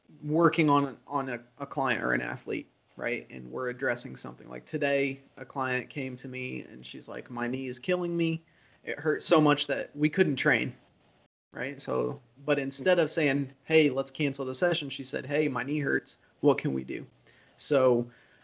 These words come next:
I did Thomas test on her. Her, her, uh,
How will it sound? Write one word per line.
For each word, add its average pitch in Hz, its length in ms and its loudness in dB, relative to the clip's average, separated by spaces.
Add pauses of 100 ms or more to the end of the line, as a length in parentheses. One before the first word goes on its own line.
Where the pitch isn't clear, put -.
(120)
I 127 100 -2
did 135 320 2 (160)
Thomas 160 380 6
test 160 300 2
on 160 200 0
her. 151 300 -2 (480)
Her, 127 760 2 (240)
her, 123 520 -2
uh, 117 420 -4